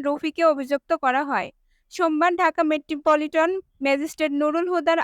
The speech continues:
আদালতে উত্তরা পশ্চিম থানার এসআই সাব্বির হোসেন এ মামলার চার্জশিট দাখিল করলেও এ সম্পর্কে আজ জানা গেছে। চার্জশিটে বলা হয়, ছোট পর্দার অভিনেত্রী হুমায়রা হিমু রাজধানীর উত্তরা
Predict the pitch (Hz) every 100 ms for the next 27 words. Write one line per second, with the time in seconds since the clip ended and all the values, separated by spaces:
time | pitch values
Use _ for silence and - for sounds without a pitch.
0 | 269 269 294 311 294 294 294 262 294 294
1 | 285 302 311 330 339 320 269 285 - 262
2 | 285 277 285 285 254 311 349 302 - 285
3 | 294 285 277 262 262 302 - 262 269 294
4 | 262 247 - 277 269 302 320 311 - 277
5 | 285 254 262 277 302 262 269 254 240 240
6 | 233 254 214 254 - _ _ _ _ _
7 | _ 320 339 349 339 381 302 277 302 320
8 | 247 311 - _ - 349 320 359 330 277
9 | 330 311 320 277 262 311 339 320 302 311
10 | 370 339 277 302 294 269 285 277 285 -
11 | 294 - 320